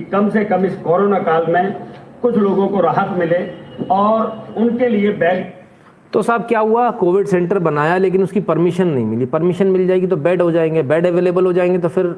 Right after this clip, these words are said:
Speaker 2: आप पैसे नहीं दोगे ना सर, फिर आप ब्लैक में बेड नहीं खरीदोगे ना, अनशंट रेट में नहीं खरीदोगे। तो सेटिंग है ना अपनी, तो अपनी तो सेटिंग है कि तुम अंधेर चलाओ, मैं चलने दूंगा, मेरे पास जो भी कंप्लेंट आएगी मैं उसको फाड़ के फेंक दूंगा।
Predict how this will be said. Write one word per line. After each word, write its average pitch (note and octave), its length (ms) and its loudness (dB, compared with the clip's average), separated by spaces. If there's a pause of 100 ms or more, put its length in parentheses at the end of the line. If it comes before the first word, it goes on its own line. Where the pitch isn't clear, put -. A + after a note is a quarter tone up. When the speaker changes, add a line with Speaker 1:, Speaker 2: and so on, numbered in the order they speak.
Speaker 2:
आप D3+ 180 -4
पैसे D3+ 240 0
नहीं D3+ 140 -2
दोगे G#2+ 220 -4
ना C#3+ 120 -8
सर, A#2 240 -8 (1000)
फिर C#3 80 -2
आप D3+ 80 0
ब्लैक C#3+ 300 -2
में E3 140 0
बेड D3 180 0
नहीं C#3 120 -2
खरीदोगे F#2+ 380 -4
ना, F3+ 100 -8
अनशंट D3+ 420 -2
रेट D#3 160 0
में D3 100 -4
नहीं C#3+ 100 -2
खरीदोगे। A#2 480 -4 (760)
तो C#3+ 60 -4
सेटिंग G#3 360 0
है D3+ 60 2
ना G#3 120 2
अपनी, G#3+ 260 0
तो G2 200 -4 (840)
अपनी C#3 220 -2
तो A3 120 0
सेटिंग B3+ 360 0
है A#3+ 60 0 (960)
कि F3+ 60 2
तुम G3+ 240 0
अंधेर F#3+ 260 2
चलाओ, F#3 460 0
मैं D#3 120 0
चलने F3 300 0
दूंगा, F3+ 200 2
मेरे F3 160 2
पास F3 140 -2
जो E3 140 0
भी F3+ 80 0
कंप्लेंट E3+ 380 0
आएगी E3+ 180 0
मैं F3 100 2
उसको E3+ 180 -2
फाड़ C3+ 220 -2
के D3 100 -2
फेंक C#3+ 220 -4
दूंगा। D3 360 -8